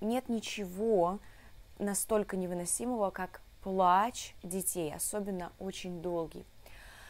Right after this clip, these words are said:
А, если вы зайдёте ещё раз в интернет и посмотрите различные, а, воздействия и влияния, то вы там увидите, что плач своим уровнем вот этой вот расстройства влияет на наш с-,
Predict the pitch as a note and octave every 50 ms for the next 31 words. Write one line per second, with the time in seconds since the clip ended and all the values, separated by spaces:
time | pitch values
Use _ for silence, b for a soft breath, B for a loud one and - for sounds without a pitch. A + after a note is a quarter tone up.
0 | B B B B B B - G3+ G#3 G3+ G3 F#3+ F#3+ F#3 F3 - - - - -
1 | - G3+ F#3+ C4 D#4 E4+ D#4+ C#4 B3+ A3 B3 A#3+ A3+ - - - F3+ G#3 G3+ G3+
2 | G3+ F#3+ F#3+ - F#3 F3+ F3 - - F#3 - - E3+ - F3 E3+ F#3 - G3+ F#3+
3 | F#3 F3+ D#3+ - E3 - F#3+ F#3 - G#3 G3+ G3+ F#3+ F#3+ F3 D#3+ - F3 F3 F3+
4 | E3+ F3 F3+ F#3+ F#3 - - - E3 D#3+ D#3 D3+ E3 - - - - E3 D#3+ D#3
5 | D3+ E3 F3 F3+ D#3+ E3+ F3+ F3+ E3+ - - F3+ E3+ D#3+ E3 F#3 F#3+ G3+ B3 D4
6 | G4 D#4+ A3+ G3 - G3 F#3+ A#3+ B3 - G3+ G3+ G3 F#3 F#3+ G#3+ F#3+ F#3 F3 -
7 | - D#3 - - - F3+ E3+ D#3+ B B B B B B B B - - A3 A#3
8 | B3 C4 C4 C4 - - B B B B B - - - F#3+ G3 G#3 G#3 G#3+ G3+
9 | F#3+ F3 - - - G#3 G3+ F#3 F3+ E3+ E3+ D#3+ D#3+ D#3+ D#3+ E3+ E3+ F3+ - -
10 | F3 D3+ D#3 D#3+ - - - - F#3 F#3 - - - - B3 C4+ D4+ D4+ - -
11 | G#3 F3 E3 F#3 G3+ F#3+ F#3+ F3 D#3+ D#3 D3+ - E3+ E3+ E3+ F3 E3+ D#3+ D#3 -
12 | - - - -